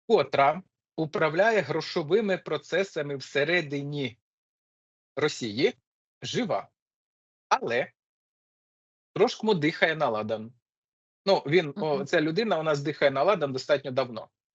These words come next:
Speaker 1: Да, пояснюю,
Speaker 2: Так.
Speaker 1: була би нам доступна така медицина, ми б з вами, може, не померли б ніколи, знаєте, знову ж таки, але трошки дихає на ладан. І дійсно може бути таке, що от-от, где-то вот, може бути колапс,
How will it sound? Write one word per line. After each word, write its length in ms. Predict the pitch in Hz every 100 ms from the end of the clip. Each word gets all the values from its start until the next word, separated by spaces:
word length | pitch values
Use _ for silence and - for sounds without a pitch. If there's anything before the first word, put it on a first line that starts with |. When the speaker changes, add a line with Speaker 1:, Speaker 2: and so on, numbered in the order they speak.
| - - _ 143
Speaker 1:
Да, 140 | 185
пояснюю, 580 | 165 143 113 - 123 127
Speaker 2:
Так. 80 | 165
Speaker 1:
була 220 | 185 170
би 180 | 156 151
нам 200 | 156 151
доступна 420 | 151 170 156 151
така 260 | 160 170
медицина, 840 | 160 160 170 - 277 190 117 110 120
ми 160 | 196
б 120 | 180 147
з 80 |
вами, 240 | 170 170 143
може, 280 | 202 - 151
не 160 | 156
померли 540 | 139 120 123 127 127 117
б 100 | 127
ніколи, 460 | 120 127 123 123
знаєте, 480 | 113 151 156 - 113 - - - - -
знову 340 | 127 151 123
ж 120 | 117
таки, 320 | 123 - 123 -
але 260 | 147 208 254
трошки 400 | 170 202 - 151
дихає 380 | 147 - 151
на 140 | 143 120
ладан. 380 | 107 110 117 127
І 140 | 165
дійсно 400 | 147 208 - 170
може 320 | 175 196 131 139
бути 300 | 139 135 127
таке, 440 | 254 - 262 330
що 360 | - 185 151 143
от-от, 480 | 175 - 127 165 139
где-то 520 | 127 147 131 120 117
вот, 420 | 139 294 302 - - - - _ -
може 420 | 190 240 190 - _ _ _ 143
бути 260 | 175 - - _
колапс, 560 | 151 143 110 - -